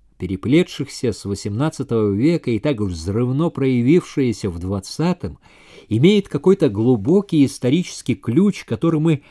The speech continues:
не должны потерять и на будущее. Тут может быть заложен сокровенный замысел,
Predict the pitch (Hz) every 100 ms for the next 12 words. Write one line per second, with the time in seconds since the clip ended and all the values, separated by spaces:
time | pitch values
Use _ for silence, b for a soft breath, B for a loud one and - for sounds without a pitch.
0 | b - 87 101 143 131 120 95 110 185
1 | - 139 123 147 175 - 135 139 117 92
2 | 165 139 92 - - - - _ _ _
3 | _ _ _ _ _ - 120 104 127 120
4 | 117 135 85 98 127 139 139 b b b
5 | b - 110 - 101 98 160 151 135 98
6 | 82 110 170 135 90 - -